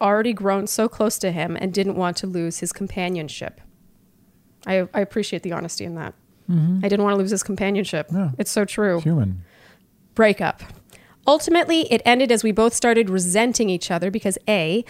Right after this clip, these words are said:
Speaker 1: I didn't quite respect him for who he was, since I felt he wasn't the one.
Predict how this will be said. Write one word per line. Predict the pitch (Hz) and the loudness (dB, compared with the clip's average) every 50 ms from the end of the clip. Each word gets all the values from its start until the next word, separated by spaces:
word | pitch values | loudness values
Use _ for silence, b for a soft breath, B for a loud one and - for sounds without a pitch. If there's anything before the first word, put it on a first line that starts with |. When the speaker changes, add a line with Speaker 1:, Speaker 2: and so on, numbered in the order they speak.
| B B B B | B B B B
Speaker 1:
I | 220 220 | 2 4
didn't | 226 269 285 285 | 4 4 2 0
quite | - - - 277 285 277 - | 0 2 4 4 4 4 2
respect | 247 240 254 - - - - - 277 285 - - - - | -2 -2 0 0 0 0 2 2 0 0 0 -4 -4 -4
him | 220 220 | -4 -4
for | - - 202 | -4 -4 -6
who | 196 - 233 226 | -4 -2 -4 -4
he | - - 214 | -2 -4 -4
was, | 196 175 175 185 170 156 156 185 208 - - - - - _ _ _ - | -4 -2 0 0 0 0 -2 -4 -4 -4 -4 -6 -6 -8 _ _ _ -10
since | - 220 214 - | -6 -6 -2 -2
I | 202 196 | -2 -2
felt | - 208 196 190 | 0 -2 -2 0
he | - 196 | 0 0
wasn't | 190 185 185 185 185 | 0 0 0 -2 -4
the | - 180 | -4 -4
one. | 175 190 175 160 147 180 220 | -2 -2 -2 -2 -2 -4 -6